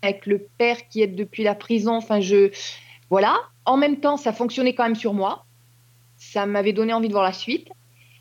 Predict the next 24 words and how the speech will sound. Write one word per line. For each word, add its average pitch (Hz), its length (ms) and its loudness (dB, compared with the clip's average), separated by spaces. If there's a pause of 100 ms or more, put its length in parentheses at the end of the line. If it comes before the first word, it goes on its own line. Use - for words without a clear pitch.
(280)
Et 233 100 0
je 247 140 2
sais 285 160 -2
pas, 156 260 -4
je, 226 480 2
j'ai 214 320 2
effectivement 320 540 0
la 302 140 2
même 269 280 2
impression 269 420 -2
que 233 80 -2
toi, 202 400 -2 (840)
c'est-à-dire 214 420 -2
que - 40 -18
ça 233 100 -4 (200)
tourne 311 240 2
un 269 80 4
petit 233 160 -4
peu 247 100 0
en 202 180 2
rond. 196 200 0 (600)
On 240 160 4
voit 294 440 2 (500)
assez 277 580 -4